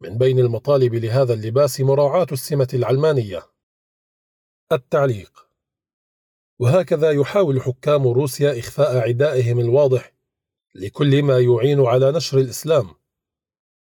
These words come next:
هم يخافون من المسلمات العفيفات اللواتي يغطين عوراتهن أن يصبحن سبباً في توجه الشعب الروسي نحو الإسلام وتأييدهن وتقليدهن. لا يريد الحكام الحديث حول هذا الأمر بشكل علني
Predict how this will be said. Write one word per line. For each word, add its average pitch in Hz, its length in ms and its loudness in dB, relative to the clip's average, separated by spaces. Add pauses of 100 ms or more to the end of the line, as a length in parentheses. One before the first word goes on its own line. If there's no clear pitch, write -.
(160)
هم 160 120 0
يخافون 165 580 0
من 135 120 2
المسلمات 127 600 0
العفيفات 131 640 -2
اللواتي 127 520 2
يغطين 123 440 0
عوراتهن 123 680 0 (560)
أن 139 160 2
يصبحن 160 540 -2
سبباً 151 380 0
في 131 220 -4
توجه 127 440 2
الشعب 123 400 -2
الروسي 127 500 0
نحو 127 260 -2
الإسلام 131 600 -2 (540)
وتأييدهن 151 760 0
وتقليدهن. 131 840 0 (1200)
لا 123 180 0
يريد 156 340 0
الحكام 156 500 0
الحديث 156 480 -2
حول 135 280 2
هذا 139 260 2
الأمر 143 340 -2
بشكل 131 460 0
علني 120 480 0